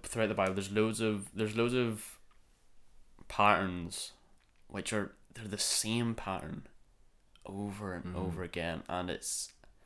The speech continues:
Speaker 1: it's very, it's very interesting 'cause it's not necess-, it's not ju-, it's not necessarily just a story, and it, that actually happened, and it's not necessarily just something that has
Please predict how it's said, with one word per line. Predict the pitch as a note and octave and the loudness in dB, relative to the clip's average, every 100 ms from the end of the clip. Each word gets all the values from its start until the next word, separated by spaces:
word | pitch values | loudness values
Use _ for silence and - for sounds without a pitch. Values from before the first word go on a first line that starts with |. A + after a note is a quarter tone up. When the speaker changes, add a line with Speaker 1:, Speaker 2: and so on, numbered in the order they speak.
| - - - - - - - - - - _ - | -20 -20 -20 -20 -20 -20 -20 -20 -20 -20 _ -16
Speaker 1:
it's | - - - - - | -10 -4 -4 -4 -8
very, | - G2+ G#2+ G#2 - - - | -8 -2 0 -2 -4 -12 -14
it's | - | -10
very | - F#2+ C#2+ | -6 -2 -2
interesting | D#2 - F#2+ E2+ - E2 D#2+ - - - | -2 0 2 2 0 -2 -4 -8 -18 -18
'cause | - F2+ F2 - | -8 -4 -2 2
it's | F2 - | 2 4
not | B2 B2 - | 4 4 4
necess-, | A2+ A#2 A2+ | -2 -4 -4
it's | - - | -2 0
not | C3 - | 2 4
ju-, | B2+ - | 4 4
it's | - | 2
not | C#3+ | 4
necessarily | C#3+ C3 - B2+ A#2+ | 4 4 4 4 4
just | A#2+ A2+ - - - - - | 2 0 -2 -8 -20 -20 -12
a | - | -2
story, | - - A2+ A2 A2 F#2 F2+ - - - - - - - - | 0 4 4 6 6 6 2 -6 -18 -18 -20 -20 -20 -20 -4
and | G#2 G#2 | 0 0
it, | - | 2
that | G#2 F#2 - - | 4 4 2 6
actually | G#2 G#2 - F#2+ | 8 8 6 0
happened, | G2 F#2 G2 E2 | 4 4 4 0
and | - | 0
it's | G#2 - | 0 2
not | G#2+ E2 | 2 4
necessarily | G2+ G2+ A2 G#2 G2+ | 0 0 -2 0 0
just | G2 G#2+ - - - | 0 0 0 -4 -6
something | A2 G2+ | -6 -4
that | G2 | -4
has | - G#2 G2+ F#2+ - - - | -4 -4 -2 -4 -4 -6 -10